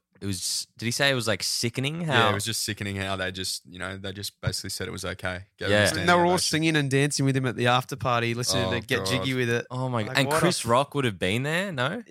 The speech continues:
Speaker 3: Oh, I think he, pr-, I mean,
Speaker 1: Probably
Speaker 3: if I was
Speaker 1: left
Speaker 3: him,
Speaker 1: or
Speaker 3: I
Speaker 1: something.
Speaker 3: wanted to
Speaker 2: He would
Speaker 3: go
Speaker 2: have just
Speaker 3: home.
Speaker 2: dipped, yeah.
Speaker 3: Yeah.
Speaker 1: Jesus. Um, yeah, he didn't carry himself well, Will Smith. I think he could have been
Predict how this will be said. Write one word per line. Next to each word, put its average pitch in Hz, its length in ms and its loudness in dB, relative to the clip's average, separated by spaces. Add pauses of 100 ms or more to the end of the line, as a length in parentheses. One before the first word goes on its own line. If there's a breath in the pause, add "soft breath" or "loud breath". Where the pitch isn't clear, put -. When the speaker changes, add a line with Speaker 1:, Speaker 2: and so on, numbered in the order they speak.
(100)
Speaker 3:
Oh, 120 160 4
I 120 140 4
think 147 200 -2
he, 135 120 0
pr-, - 160 -8
I 120 140 0
mean, 110 220 2
Speaker 1:
Probably 107 220 0
Speaker 3:
if 139 60 6
I - 20 6
was 127 120 4
Speaker 1:
left 123 80 2
Speaker 3:
him, 117 80 0
Speaker 1:
or - 20 2
Speaker 3:
I - 20 4
Speaker 1:
something. 113 60 2
Speaker 3:
wanted 110 80 2
to 113 60 0
Speaker 2:
He 120 40 -2
would 123 60 0
Speaker 3:
go - 20 2
Speaker 2:
have 107 100 0
just 107 120 0
Speaker 3:
home. 107 100 -2
Speaker 2:
dipped, 107 280 -2
yeah. 104 220 -2
Speaker 3:
Yeah. 110 260 2
Speaker 1:
Jesus. 107 840 -8
Um, 104 560 0
yeah, 107 220 2
he 98 80 -2
didn't 117 220 -4
carry 104 220 0
himself 98 380 -6
well, 90 320 -4
Will 90 120 -10
Smith. 87 360 -6
I 90 80 -4
think 90 300 -6
he 95 160 -6
could 98 200 -4
have 90 200 -2
been 92 460 0